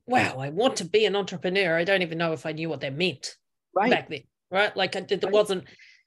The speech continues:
Speaker 1: certainly wasn't something was spoken about when I grew up, whereas now it's much more common language, which I think is fantastic. But most people's mindset and is still back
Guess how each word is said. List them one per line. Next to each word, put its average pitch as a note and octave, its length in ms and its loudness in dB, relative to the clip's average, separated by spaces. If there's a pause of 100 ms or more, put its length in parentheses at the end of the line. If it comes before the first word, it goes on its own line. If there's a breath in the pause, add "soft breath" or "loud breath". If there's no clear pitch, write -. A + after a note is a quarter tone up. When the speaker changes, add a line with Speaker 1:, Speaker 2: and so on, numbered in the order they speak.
(140 loud breath)
Speaker 1:
certainly - 680 2
wasn't E3 280 2
something D#3+ 280 0
was D3+ 140 -8
spoken B3 440 2
about C3 500 -6 (140)
when F#3 220 -4
I E3+ 480 0
grew D#3 120 -6
up, C3+ 200 -6
whereas F#3 280 2
now F#3+ 300 4
it's - 220 -8 (500)
much G#3 480 -2
more E3+ 140 -2
common C#3+ 320 -4
language, D3+ 540 -2 (360 loud breath)
which - 180 4
I E3+ 120 2
think C#4 260 2
is D3+ 160 -6
fantastic. - 1160 -6 (580 loud breath)
But F#3 260 4
most G#3 680 4
people's G#3+ 600 2
mindset F#3 840 0
and E3 460 -6
is F3 180 -4
still A3 320 4
back E3+ 460 -2